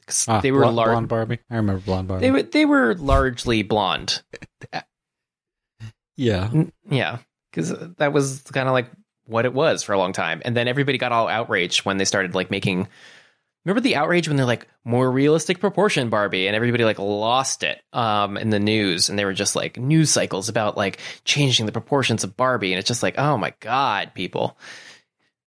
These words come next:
Speaker 1: Ugh, who cares?
Speaker 2: This Barbie has different colored hair. What?
Speaker 1: Mm-hmm.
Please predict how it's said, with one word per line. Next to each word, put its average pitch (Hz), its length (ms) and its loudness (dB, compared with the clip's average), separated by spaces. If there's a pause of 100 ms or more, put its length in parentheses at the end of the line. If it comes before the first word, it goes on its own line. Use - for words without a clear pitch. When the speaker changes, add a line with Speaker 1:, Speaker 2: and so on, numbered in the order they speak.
Speaker 1:
Ugh, 156 420 2 (540)
who 196 120 2
cares? 107 800 0 (300)
Speaker 2:
This 156 180 6
Barbie 98 420 0
has 98 280 -2 (100)
different 127 380 0
colored 123 380 0
hair. 95 340 -2
What? 104 500 0
Speaker 1:
Mm-hmm. 117 260 2